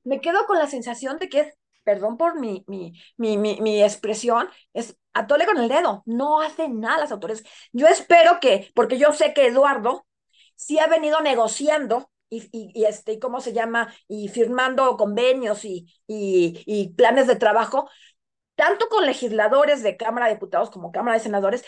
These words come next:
como con gobernadores. Y hay, ha habido gobernadores que no le han querido abrir la puerta, ¿eh? Han habido algunos que no. Entonces,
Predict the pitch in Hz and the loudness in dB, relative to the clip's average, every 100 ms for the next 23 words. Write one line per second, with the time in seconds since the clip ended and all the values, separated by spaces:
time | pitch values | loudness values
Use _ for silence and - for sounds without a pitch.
0 | - 247 240 208 220 214 214 220 294 311 | -6 -2 -2 -2 -2 0 0 2 -2 -2
1 | - 254 277 277 294 294 330 392 _ _ | -2 -2 0 -2 -4 -2 -2 -4 _ _
2 | 214 220 208 262 415 285 208 311 480 359 | -4 -2 -2 -4 -4 -6 -4 -6 -4 -4
3 | 285 208 196 339 - - - _ _ _ | -4 -6 -8 -8 -8 -14 -14 _ _ _
4 | _ _ - 202 277 277 339 - 170 170 | _ _ -18 -12 -10 -6 -6 -6 -12 -10
5 | 233 277 220 233 294 359 | -8 -8 -6 -2 -2 -2